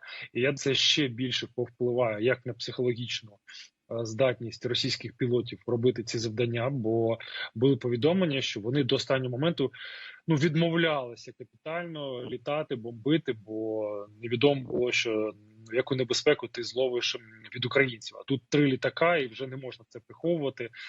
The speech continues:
Тому, я думаю, ще додаткове збиття, і це повпливає ще раз на психологію, плюс на позиції наших військових, які не будуть обстрілюватися цими великими бомбами, які збро-, скидає ці,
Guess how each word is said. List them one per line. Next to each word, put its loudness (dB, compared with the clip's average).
Тому, -4
я 2
думаю, 0
ще 4
додаткове -2
збиття, 4
і -2
це -6
повпливає 0
ще 2
раз -4
на -4
психологію, 2
плюс 0
на 0
позиції 2
наших -4
військових, 2
які -2
не 0
будуть 2
обстрілюватися 0
цими 2
великими 0
бомбами, -2
які -4
збро-, -2
скидає 2
ці, -2